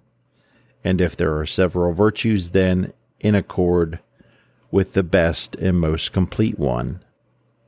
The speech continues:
End of quote. And just for the heck of it, let's end with another quote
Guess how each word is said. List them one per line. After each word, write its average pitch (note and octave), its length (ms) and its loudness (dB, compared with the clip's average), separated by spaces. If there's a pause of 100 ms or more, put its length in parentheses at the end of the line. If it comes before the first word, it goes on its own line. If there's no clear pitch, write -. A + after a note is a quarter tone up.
(220)
End F2+ 200 0
of D2+ 140 -4
quote. - 340 -4 (3000)
And D3+ 380 2
just G2+ 240 2
for G2 140 0
the F2 100 0
heck F2 180 0
of F#2 100 -2
it, F2+ 220 -4
let's G2 440 -2 (120)
end F2+ 340 -4
with E2+ 160 -4
another F2 400 -4
quote - 640 -2